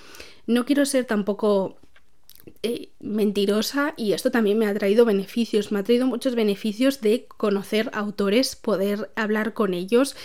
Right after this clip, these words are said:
eh, a-, algunos que, por ejemplo, hemos tenido en el podcast, eh, entrevistas. Lo que pasa es que mi podcast tampoco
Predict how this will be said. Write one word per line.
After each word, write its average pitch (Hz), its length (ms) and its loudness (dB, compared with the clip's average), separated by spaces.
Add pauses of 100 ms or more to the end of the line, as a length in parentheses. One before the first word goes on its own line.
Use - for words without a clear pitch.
(260)
eh, 208 500 0
a-, 214 280 -2
algunos 240 480 2
que, 240 120 -2
por 208 140 -2
ejemplo, 226 580 0
hemos 208 300 -2
tenido 214 300 -2
en 226 100 0
el 196 100 -4
podcast, 233 640 -2
eh, 202 160 -4
entrevistas. 202 560 -2
Lo 240 80 0
que 208 80 -2
pasa 208 220 -8
es - 40 -16
que 302 80 -2
mi 233 360 0 (160)
podcast 220 360 -4
tampoco 233 640 2